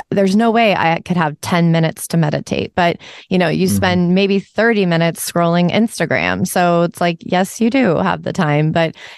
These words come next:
Speaker 1: yeah, finding, um, finding it and prioritizing it is so important. So I love that.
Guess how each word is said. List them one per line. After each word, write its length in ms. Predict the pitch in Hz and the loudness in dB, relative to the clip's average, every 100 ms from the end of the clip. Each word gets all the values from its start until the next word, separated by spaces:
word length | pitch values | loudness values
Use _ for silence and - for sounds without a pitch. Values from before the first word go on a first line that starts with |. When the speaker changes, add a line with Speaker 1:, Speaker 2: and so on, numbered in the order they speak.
| - | -4
Speaker 1:
yeah, 200 | 202 175 | 0 0
finding, 800 | 165 180 175 180 180 175 170 165 | -2 -2 2 2 2 2 2 2
um, 560 | - 170 165 160 160 180 | 0 0 2 2 2 0
finding 460 | 196 214 214 196 | 0 2 2 2
it 460 | 185 180 175 - - - | 2 2 0 -4 -14 -4
and 580 | 170 165 160 165 165 170 _ | 0 2 2 2 0 -2 _
prioritizing 840 | - 175 170 165 170 175 156 165 156 | -4 0 2 0 0 -2 -2 0 0
it 140 | 156 | 0
is 120 | 165 | -2
so 180 | - 156 | -2 0
important. 440 | 156 - 151 156 156 | 0 0 0 0 0
So 100 | 151 | 0
I 60 | |
love 220 | 156 156 151 | 0 0 0
that. 240 | 151 151 | -2 -2